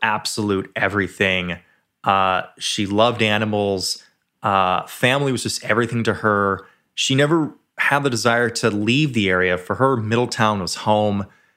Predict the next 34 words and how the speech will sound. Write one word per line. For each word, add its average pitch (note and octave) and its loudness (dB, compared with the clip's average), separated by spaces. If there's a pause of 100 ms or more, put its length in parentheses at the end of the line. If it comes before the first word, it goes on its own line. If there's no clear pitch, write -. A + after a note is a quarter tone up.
(240)
Uh, G2+ 0 (640)
her B2+ 0
brother D3 2
told C3 0
me A#2+ 0
that G2+ -2
they G#2+ 2
had G2 -4
just C3 0 (380)
had A#2 0
a G#2 0
big A2+ 0
family G#2+ -2
trip - -4
to F#2 -6
Disneyland, F#2 -2 (480)
and G2 0
it - -4
meant G2+ -2
so A#2 0
much A2 0
to - -10
the G2 -2
family. F#2 -2 (460)
They G2+ 2
had G2+ 0
been G2 -2
going G2+ -2
through F#2+ -6
some F2 -4
trying G2+ 0
times F#2+ 0
lately, F#2+ 0
and F#2 -2